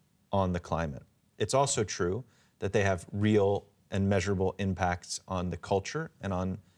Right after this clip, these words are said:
corporations and on politicians. So one example is in America, when I wrote this book, uh, about a year ago, there was not a fast food restaurant in the country that I know of that carried a veggie burger.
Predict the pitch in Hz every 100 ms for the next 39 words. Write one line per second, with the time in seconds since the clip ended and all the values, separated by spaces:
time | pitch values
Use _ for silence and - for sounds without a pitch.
0 | _ - 104 98 98 95 - 120 120 92
1 | 92 87 85 92 170 165 - - - _
2 | - - 110 117 107 104 101 98 90 -
3 | 107 98 110 101 110 117 104 104 147 -
4 | _ _ _ 107 110 110 98 113 - 98
5 | 90 - 101 - - _ _ _ - 90
6 | 76 95 92 92 104 104 120 143 143 -
7 | _ _ _ 110 107 117 107 - 113 107
8 | - 104 98 95 - 95 92 - 95 92
9 | 92 - 92 - - 101 _ _ _ _
10 | _ - 87 85 92 85 73 - _ _
11 | _ _ _ - 90 - 95 92 90 110
12 | 92 71 71 -